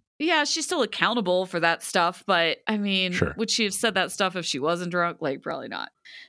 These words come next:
Speaker 1: So, I don't know. I, the tactic works. Razvan loves the letter. He loves the gifts. He wants to be with her. All it
Speaker 2: He
Speaker 1: took was
Speaker 2: loves,
Speaker 1: a card.
Speaker 2: loves the vagina.
Speaker 1: Yep.
Speaker 2: Yeah.
Speaker 1: Likes that too.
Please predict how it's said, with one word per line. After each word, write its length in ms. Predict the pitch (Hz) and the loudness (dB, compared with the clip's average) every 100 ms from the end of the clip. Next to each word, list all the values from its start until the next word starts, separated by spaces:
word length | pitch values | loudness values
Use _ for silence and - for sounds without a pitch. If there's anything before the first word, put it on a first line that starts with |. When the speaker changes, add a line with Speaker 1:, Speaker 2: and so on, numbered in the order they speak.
| - | -8
Speaker 1:
So, 180 | - 240 | 2 4
I 840 | 220 220 220 220 220 - 247 294 | 6 6 6 4 2 4 4 6
don't 180 | 285 226 | 4 2
know. 480 | 190 196 190 196 - | 2 4 4 2 2
I, 200 | 202 196 - | 0 0 -2
the 80 | 214 | 0
tactic 540 | - 269 - 330 - | 4 2 2 -6 -2
works. 600 | 190 196 196 196 - - - _ _ _ 190 | 0 2 0 -2 -6 -6 -10 _ _ _ 2
Razvan 500 | 190 202 196 180 175 | 4 2 -2 -2 -2
loves 560 | 175 190 185 196 196 | 2 4 4 2 -4
the 100 | 208 | -4
letter. 400 | 175 165 160 165 | 2 2 2 0
He 160 | 165 160 | -2 -6
loves 540 | 160 190 196 190 190 | 0 2 2 2 -2
the 100 | 202 | -4
gifts. 680 | 165 156 151 151 - - - - - - - | 0 2 2 0 -4 -8 -8 -16 -20 -20 -6
He 120 | - 165 | -2 0
wants 460 | 170 190 214 - | 2 0 0 -2
to 100 | 254 | -2
be 300 | 196 196 190 | -2 0 0
with 240 | 185 190 190 | 0 -2 0
her. 500 | 185 175 175 175 - | 2 2 4 2 2
All 200 | 196 208 | 2 2
it 100 | 233 | 0
Speaker 2:
He 40 | - | 2
Speaker 1:
took 80 | - | 4
was 80 | |
Speaker 2:
loves, 340 | 175 - 117 - | 6 6 4 2
Speaker 1:
a 40 | |
card. 720 | - 160 160 156 160 156 175 87 | 2 4 4 2 2 0 -4 -8
Speaker 2:
loves 400 | 80 85 104 - | 0 2 4 2
the 80 | |
vagina. 840 | 123 113 120 110 110 110 110 110 110 - - - - 170 | 2 4 6 6 4 4 4 2 -2 -10 -16 -20 -16 -6
Speaker 1:
Yep. 160 | 165 | 0
Speaker 2:
Yeah. 320 | 156 170 202 202 143 | 2 2 0 -2 -8
Speaker 1:
Likes 380 | 143 156 185 - | -2 0 0 0
that 280 | 220 220 220 | 0 0 -2
too. 560 | 294 262 226 214 208 | 0 2 4 2 -2